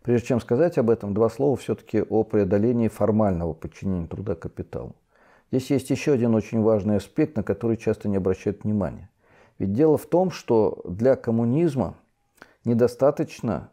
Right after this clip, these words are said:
вернуть прибавочную стоимость наёмному работнику. Принципиально важно, чтобы было преодолено, снято, позитивно разрешено противоречие между наёмным трудом и капиталом. А это не просто возврат наёмной с-,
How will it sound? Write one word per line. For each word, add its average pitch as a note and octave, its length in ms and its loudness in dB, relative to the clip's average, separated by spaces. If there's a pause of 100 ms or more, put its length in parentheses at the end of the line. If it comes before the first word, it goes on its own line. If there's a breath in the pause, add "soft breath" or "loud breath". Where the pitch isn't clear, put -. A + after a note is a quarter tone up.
(440)
вернуть B2+ 560 0
прибавочную G2+ 640 0
стоимость C3 560 0
наёмному G2+ 540 0
работнику. G2 640 -4 (680)
Принципиально A#2 640 0
важно, C#3+ 400 2
чтобы G2+ 320 -4
было G#2 440 2 (260 soft breath)
преодолено, A#2 800 2
снято, B2 500 0
позитивно G#2+ 680 0
разрешено G#2+ 880 0 (580)
противоречие A2+ 720 2
между G2+ 260 0
наёмным A2+ 460 2
трудом A2 400 0
и A2+ 40 -2
капиталом. - 640 -4 (800)
А A#2 100 0
это C3 180 2
не B2+ 100 2
просто F#3 360 2
возврат A2+ 440 4
наёмной A2 380 2
с-, - 180 -18